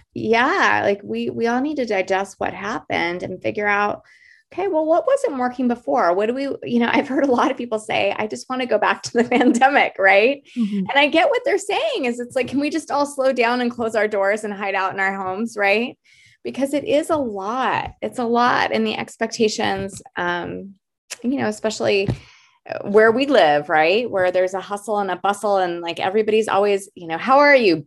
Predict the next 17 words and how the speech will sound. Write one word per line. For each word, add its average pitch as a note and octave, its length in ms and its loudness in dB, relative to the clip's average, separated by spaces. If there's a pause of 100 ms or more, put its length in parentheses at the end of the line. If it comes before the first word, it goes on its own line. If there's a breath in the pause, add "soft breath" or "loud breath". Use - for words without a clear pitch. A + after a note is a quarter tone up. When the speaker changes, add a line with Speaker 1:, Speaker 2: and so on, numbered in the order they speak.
Speaker 1:
Busy, G3 540 2
right? F3+ 260 4
<laughs> - 100 -2
Everybody's A#3+ 640 0 (100)
busy. A3+ 580 -4 (520 soft breath)
Um, E3+ 680 -2
but, G3 360 0
you G3+ 100 -8
know, G#3 140 -6
it's A3 160 -12
not G#3 220 -6
such G#3+ 160 -8
a - 20 -8
bad F#3+ 240 -4
thing - 440 -8
to F3+ 120 -12
not F3 240 -6